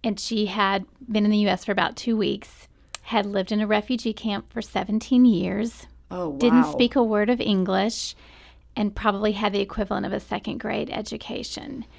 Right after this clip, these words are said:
Speaker 1: And I just could not quit thinking about her and wondering, what would I do if I were in that situation? And I had, my husband and I had lived overseas for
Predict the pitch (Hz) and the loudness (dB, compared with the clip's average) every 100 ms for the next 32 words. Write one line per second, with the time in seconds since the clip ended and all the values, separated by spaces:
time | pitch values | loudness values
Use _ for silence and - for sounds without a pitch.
0 | - - - - - - 226 214 220 - | -20 -20 -20 -20 -20 -6 -2 0 -2 -4
1 | 202 208 - - 220 208 - - - - | -10 -10 -14 -6 -4 -4 -6 -10 -14 -20
2 | - - - 220 226 320 294 - - - | -4 -4 0 -2 2 2 2 0 -2 -6
3 | 208 - 214 214 220 220 233 233 220 220 | -6 -4 -4 -2 2 2 4 2 2 2
4 | 208 - - _ - - - 202 220 226 | -2 -8 -20 _ -20 -20 -12 -2 0 2
5 | 226 214 214 208 208 202 190 190 202 202 | 0 0 0 0 -4 -2 -2 -2 -4 -4
6 | 196 208 - - 220 220 196 - 220 - | -4 -6 -10 -10 -8 -6 -6 -6 -8 -8
7 | - - - 214 214 240 254 262 233 240 | -8 -8 -6 -4 -2 0 0 0 -2 -2
8 | 247 220 208 226 214 202 196 - 196 196 | 0 0 0 -4 -2 -4 -2 -4 -2 -4
9 | - 196 190 220 - 247 240 | -6 -6 -4 -4 -6 -4 -4